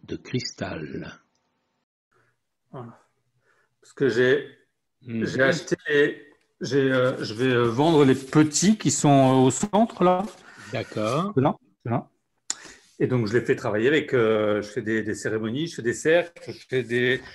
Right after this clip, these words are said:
Speaker 2: des activations, on fait plein de choses avec.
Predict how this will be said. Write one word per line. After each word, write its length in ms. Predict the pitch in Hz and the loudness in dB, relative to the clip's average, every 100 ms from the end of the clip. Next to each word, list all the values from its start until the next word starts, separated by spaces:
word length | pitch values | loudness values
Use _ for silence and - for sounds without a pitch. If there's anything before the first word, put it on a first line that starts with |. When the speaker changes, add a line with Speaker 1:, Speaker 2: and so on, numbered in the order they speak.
| - - | -20 -14
Speaker 2:
des 140 | 131 123 | -6 -4
activations, 560 | - 127 123 - 190 | -4 -6 -6 -6 -4
on 220 | 202 190 | -4 -4
fait 140 | 185 143 | -6 -6
plein 120 | 156 | -6
de 80 | 131 | -6
choses 160 | 147 | -6
avec. 460 | 123 113 147 143 _ | -2 0 0 0 _